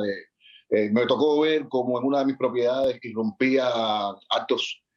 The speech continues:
altos cargos, eh, militares, eh, para, para desalojar a la, a la familia.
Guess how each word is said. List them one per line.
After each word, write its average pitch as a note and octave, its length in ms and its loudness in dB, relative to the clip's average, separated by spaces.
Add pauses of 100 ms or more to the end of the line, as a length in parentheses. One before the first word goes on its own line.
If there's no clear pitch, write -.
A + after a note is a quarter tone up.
(180)
altos A2+ 340 -2
cargos, B2 540 0
eh, A2+ 140 2
militares, A#2 840 -2
eh, G2 680 -4 (600)
para, G#2+ 1000 -2 (340)
para G#2 240 2
desalojar A2 640 0
a G#2+ 180 -2
la, G2+ 100 0
a G2+ 120 -4
la G2+ 80 -2
familia. A#2+ 520 -4